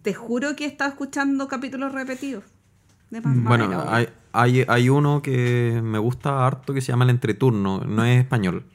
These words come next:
Speaker 1: Mm, sí, creo que lo escucho una vez al,
Speaker 2: Bueno,
Speaker 1: la
Speaker 2: Pancho lo
Speaker 1: semana.
Speaker 2: escucha varias veces el mismo capítulo,
Speaker 3: <laughs> Es que
Speaker 2: al
Speaker 3: lo subo a
Speaker 2: parecer.
Speaker 3: YouTube, entonces
Speaker 2: Sí. Oye, eh, ¿pasemos a los comentarios?
Speaker 1: Mira, eh, quiero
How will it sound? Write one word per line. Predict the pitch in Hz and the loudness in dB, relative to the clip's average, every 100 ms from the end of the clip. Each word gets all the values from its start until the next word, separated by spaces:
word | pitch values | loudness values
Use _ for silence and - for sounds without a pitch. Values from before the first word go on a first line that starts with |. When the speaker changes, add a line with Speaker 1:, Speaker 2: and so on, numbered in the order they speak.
| _ _ _ _ _ - | _ _ _ _ _ -10
Speaker 1:
Mm, | 208 208 | -8 -8
sí, | 220 269 | -6 -6
creo | 254 269 | -4 -4
que | 269 262 | -2 -4
lo | 254 | -4
escucho | 247 262 254 247 240 | -6 -10 -8 -6 -4
una | 233 240 233 | -2 -2 0
vez | 233 | -2
al, | 208 202 196 202 - - - - | -4 -6 -10 -12 -16 -20 -4 4
Speaker 2:
Bueno, | 135 | 6
Speaker 1:
la | 123 | 8
Speaker 2:
Pancho | 156 175 | 6 8
lo | 165 | 8
Speaker 1:
semana. | 151 - | 8 8
Speaker 2:
escucha | 151 - 151 143 131 | 6 8 6 6 4
varias | 139 160 143 | 6 6 8
veces | 165 - 131 113 139 | 6 6 4 4 6
el | 127 | 8
mismo | 131 127 | 8 8
capítulo, | 127 120 120 107 110 | 6 6 4 4 4
Speaker 3:
<laughs> | |
Es | 113 | 4
que | |
Speaker 2:
al | 117 | 4
Speaker 3:
lo | 117 | 6
subo | 131 | 6
a | 135 | 6
Speaker 2:
parecer. | 123 120 | 6 4
Speaker 3:
YouTube, | 113 104 | 0 -2
entonces | 101 113 113 - 107 101 98 95 - - - - - - | -6 -6 -6 -4 -4 -4 -6 -8 -14 -20 -20 -20 -20 -10
Speaker 2:
Sí. | 262 120 113 294 - 339 339 285 - _ _ - | -2 0 -2 -6 -12 -14 -12 -14 -18 _ _ 2
Oye, | 160 160 117 117 | 4 6 4 2
eh, | 123 120 117 | 0 2 2
¿pasemos | 123 185 202 196 | 0 2 2 4
a | 196 | 2
los | 196 185 185 180 | 2 2 2 0
comentarios? | 175 170 165 226 311 247 | 2 0 2 -2 -2 0
Speaker 1:
Mira, | 277 254 208 - | 2 2 0 0
eh, | 240 233 240 233 233 226 - - _ _ - | -2 0 0 0 0 -2 -6 -10 _ _ -2
quiero | 370 381 359 370 359 370 | 0 0 0 0 -2 -6